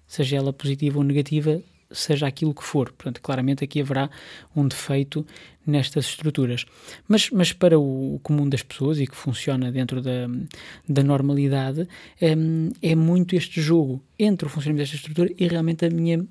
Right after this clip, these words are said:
a minha experiência, o meu conceito das coisas, não é? Em, dizia eu, e, e, claro,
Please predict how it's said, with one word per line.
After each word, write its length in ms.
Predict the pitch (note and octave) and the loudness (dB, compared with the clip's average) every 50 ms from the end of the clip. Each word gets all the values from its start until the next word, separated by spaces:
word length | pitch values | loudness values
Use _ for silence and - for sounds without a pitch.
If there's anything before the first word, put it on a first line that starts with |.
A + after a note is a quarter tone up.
| - _ _ - | -12 _ _ -2
a 60 | E3+ | -2
minha 160 | E3 E3 E3+ | 0 0 0
experiência, 680 | D3 - - - F3 E3+ D#3 D#3 D3+ D3 - - C#3 B2 | -2 -4 -4 -4 -2 0 0 0 0 -2 -2 -4 -6 -6
o 140 | A#2+ B2+ B2 | -4 -4 -2
meu 200 | B2+ C3 C#3 C3+ | 0 0 0 0
conceito 720 | C3 - - - D3+ C#3 - - - D3+ C#3 C#3 - D#3 | -2 -6 -6 -4 -2 -2 0 0 2 2 0 0 -2 -2
das 140 | C#3+ D3 - | -4 -4 -4
coisas, 400 | - - D3 C3 C3 D3+ C3+ - | -4 -2 -2 -2 -2 -4 -8 -10
não 100 | - - | -12 -12
é? 140 | D2 - - - - - - - - - - - | -12 -14 -14 -16 -16 -16 -16 -16 -16 -18 -10 -6
Em, 800 | - C#3 B2+ C3 C3 C3 C3 C3+ C#3+ F3+ F#3 G#3+ A#3 C4 C#4 F#3 | -4 -2 -2 -2 -2 -4 -4 -6 -6 -8 -8 -8 -8 -4 -2 -2
dizia 300 | D3+ C3+ C#3+ D3 C#3 B2+ | 0 0 0 0 0 2
eu, 180 | C3+ D#3+ F3 - | 2 2 0 0
e, 340 | - C#3+ C#3 - D#3 C3+ D#3 | -2 -4 -4 -4 -6 -8 -8
e, 40 | E3+ | -4
claro, 260 | - - D3+ B2 - | -2 0 0 0 -2